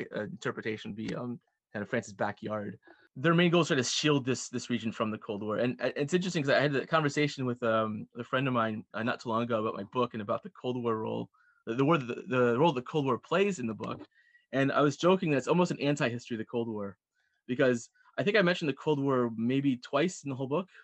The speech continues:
two or three times. Uh, and, and what it really shows is that you actually have a whole host of, of political, uh, dynamics going on in Africa, but also elsewhere, uh, that actually have very little to do with the Cold War,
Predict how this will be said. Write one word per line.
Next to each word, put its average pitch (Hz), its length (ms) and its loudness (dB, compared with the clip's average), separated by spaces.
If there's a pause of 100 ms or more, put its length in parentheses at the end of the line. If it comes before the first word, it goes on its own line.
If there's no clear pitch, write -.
two 151 80 -2
or 143 40 0
three 143 140 0
times. 147 440 -4 (560)
Uh, 131 320 6 (100)
and, 139 220 2
and 151 100 2
what 185 120 6
it 156 60 2
really 170 260 4
shows 156 340 4
is 127 80 -6
that 131 180 2
you 135 100 2
actually 156 300 0
have 135 280 2
a 120 140 0
whole 131 240 -2
host 131 280 -4
of, 107 220 -4
of 110 100 -12 (120)
political, 123 600 -4
uh, 107 340 -4 (260)
dynamics 117 480 -4
going 113 220 -10
on 117 280 -8 (460)
in 156 100 2
Africa, 123 460 2
but 110 280 0
also 110 420 -4 (100)
elsewhere, 117 540 -2
uh, 113 320 0
that 117 240 0 (440)
actually 208 240 -2
have 165 60 2
very 170 140 4
little 147 140 0
to 127 100 -2
do 127 140 0
with 123 100 -2
the 113 60 -6
Cold - 280 -12
War, 113 240 -10